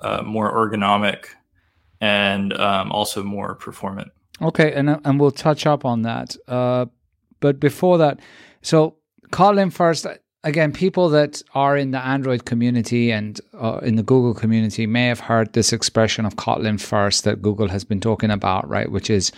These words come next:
Speaker 2: you know, we are targeting Kotlin first in terms of documentation, in terms of A P Is, et cetera, et cetera. Uh, but outside of the Android world, some people may not be familiar with the, with the terminology. Does this mean, though, that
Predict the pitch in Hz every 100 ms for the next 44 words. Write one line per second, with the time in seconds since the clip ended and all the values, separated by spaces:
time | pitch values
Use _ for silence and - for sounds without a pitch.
0 | - - - _ 107 113 110 110 110 -
1 | 113 110 110 104 113 110 101 - 110 104
2 | 113 101 104 101 101 101 98 107 92 127
3 | 113 117 110 95 98 98 98 107 107 -
4 | 120 107 101 120 - - - - 131 -
5 | - - - - - - _ _ - -
6 | 127 131 131 - 139 - - - - -
7 | 147 156 - 156 139 139 131 131 123 113
8 | 120 120 117 - _ - - 131 123 127
9 | 120 110 117 110 113 - 107 113 107 104
10 | 104 104 - 101 101 - 117 117 107 -
11 | 107 107 117 117 110 110 - _ - -
12 | - _ _ - 143 131 208 202 - -
13 | 143 160 175 175 147 147 139 135 117 131
14 | 127 127